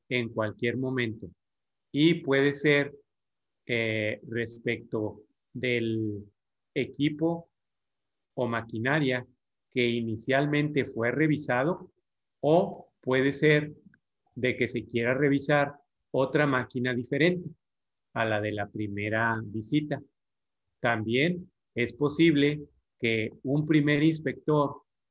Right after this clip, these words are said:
no haya encontrado alguna violación, pero un, si-, eh, un segundo inspector es probable que sí la encuentre,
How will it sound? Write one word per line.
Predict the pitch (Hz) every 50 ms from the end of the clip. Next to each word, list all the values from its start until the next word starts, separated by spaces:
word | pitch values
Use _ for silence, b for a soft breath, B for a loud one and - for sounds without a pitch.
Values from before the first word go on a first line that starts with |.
| _ _ _ -
no | 127 131 131
haya | 131 131 131 139 139
encontrado | 143 143 131 123 113 107 - 113 113 113 117 120 127 139 135 135 - _ _ _ _ _ _
alguna | - 120 117 110 110 113 113 120 123
violación, | 113 123 123 120 120 117 120 - 165 165 170 170 165 - _ _ _ _ _ _ _ _ _ _ _ _ _ _
pero | - 151 160 151 151 147 147 147 - _ _ _ _ _ _ _ -
un, | 131 139 156 160 156
si-, | 156 - - - 131 117 131 - -
eh, | 139 127 120 117 113
un | 113 117 127 143 151
segundo | - 180 165 123 113 131 143 156 170 180 175
inspector | 185 180 180 180 165 170 - - 175 175 170 160 160 - _ _ _ _ _
es | - 127 120
probable | - - 147 147 143 139 131 131 123 143 151 156 151 - _ _ _ -
que | - 131 120
sí | - - 123 120
la | 117 123 127
encuentre, | 120 123 120 123 135 156 170 170 160 127 131 117